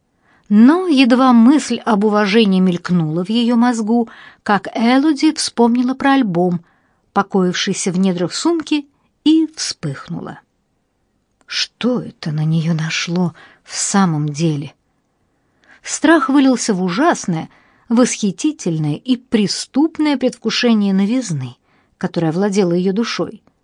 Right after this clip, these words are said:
За все десять лет, что она работала в архиве Стрэттон Кэдуэлл и компания,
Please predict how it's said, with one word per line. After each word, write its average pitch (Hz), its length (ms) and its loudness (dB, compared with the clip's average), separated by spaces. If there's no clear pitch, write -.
За 185 240 2
все 359 280 4
десять 254 400 0
лет, 320 260 2
что - 240 -4
она 156 140 -2
работала 185 460 -2
в 214 60 0
архиве 214 440 -2
Стрэттон 185 540 -4
Кэдуэлл 160 460 -2
и 156 60 -2
компания, 196 640 0